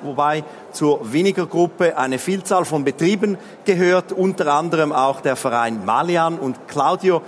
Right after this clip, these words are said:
Lehmann, Gründer von future dot com. Was das ist, besprechen wir gleich. Wir sind eine bunte Runde, darum vorab die Frage gerade an alle. Äh, was ist euer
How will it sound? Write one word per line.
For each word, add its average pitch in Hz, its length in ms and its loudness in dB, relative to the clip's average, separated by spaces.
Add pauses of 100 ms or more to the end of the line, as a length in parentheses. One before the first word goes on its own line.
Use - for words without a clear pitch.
(220)
Lehmann, 160 580 0 (200)
Gründer 185 320 2
von 151 240 -2 (160)
future 196 600 2
dot 160 320 0 (100)
com. 135 320 -2 (340)
Was 151 200 0
das 165 180 -4
ist, 214 280 -2 (300)
besprechen 151 600 -2
wir 131 100 4
gleich. 131 480 0 (300)
Wir 175 160 2
sind 208 200 2
eine 165 200 2
bunte 202 400 2
Runde, 202 320 2
darum 165 260 0
vorab 160 440 0
die 151 100 -2
Frage 165 340 0
gerade 156 220 0
an 131 180 -2
alle. 175 300 2 (340)
Äh, 143 240 2
was 147 160 -2
ist - 260 -2 (100)
euer 160 360 2